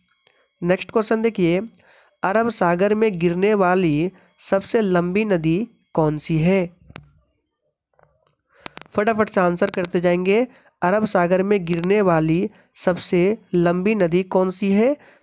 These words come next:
तो ये नर्मदा नदी है। डी ऑप्शन जो भी बच्चे दिए हैं बिल्कुल सही जवाब है। गोदावरी नदी ये दक्षिण भारत की सबसे लंबी नदी है। नेक्स्ट क्वेश्चन, पूर्व का स्कॉटलैंड कौन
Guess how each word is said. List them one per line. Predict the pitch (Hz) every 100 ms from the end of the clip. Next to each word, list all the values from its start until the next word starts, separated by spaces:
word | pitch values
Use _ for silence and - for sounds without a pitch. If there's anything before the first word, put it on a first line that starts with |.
| -
तो | 180
ये | 180 196 277 -
नर्मदा | 175 170 165 170 185 202
नदी | 175 165 175
है। | 180 254 277 -
डी | 160 190
ऑप्शन | 190 180 202 190
जो | 175
भी |
बच्चे | 180 180 190
दिए | 175 175 180
हैं | 214 262 - _ -
बिल्कुल | 170 175 175 226
सही | 220 175 165
जवाब | 185 185 185 180
है। | 196 277 - - _ 175
गोदावरी | 170 175 175 170 208
नदी | 190 170 196 277 -
ये | 180 165
दक्षिण | 170 - 220 196
भारत | 160 170 175
की | 208
सबसे | 196 175 - 185 220 - 165
लंबी | 165 165 180
नदी | 196 185 196
है। | 196 226 311 _ _ _ _ _ _ _ _
नेक्स्ट | 175 180 185 -
क्वेश्चन, | 214 190 175 214 - _ _ _ -
पूर्व | 214 240 247
का | 240 170 165 202 - _ _
स्कॉटलैंड | 185 - - 208 214 208 165 156 180 214 _ _ -
कौन | 180 170 190